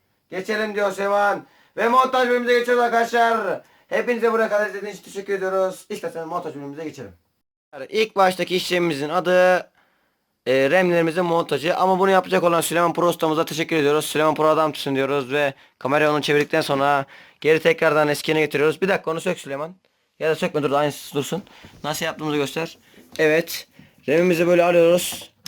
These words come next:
Yanlarından basarak tık oturtuyoruz ve iki ramimizi yayını yaptıktan sonra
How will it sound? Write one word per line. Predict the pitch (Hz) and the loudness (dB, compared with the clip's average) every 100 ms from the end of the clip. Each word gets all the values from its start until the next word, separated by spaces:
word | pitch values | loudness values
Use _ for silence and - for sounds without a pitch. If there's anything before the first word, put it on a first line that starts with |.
| - - _ _ - _ _ - - | -20 -20 _ _ -20 _ _ -6 0
Yanlarından | 156 180 180 170 | 2 2 2 2
basarak | 170 175 170 170 - | 2 0 2 0 0
tık | 175 170 | -2 2
oturtuyoruz | 165 156 175 170 147 139 | 0 2 4 6 4 4
ve | 160 151 | 2 2
iki | 143 - | 0 0
ramimizi | 156 147 143 127 | 2 4 2 2
yayını | 147 151 | 2 2
yaptıktan | 143 139 - 151 | 2 0 -2 -2
sonra | 147 139 143 143 | 0 0 0 -2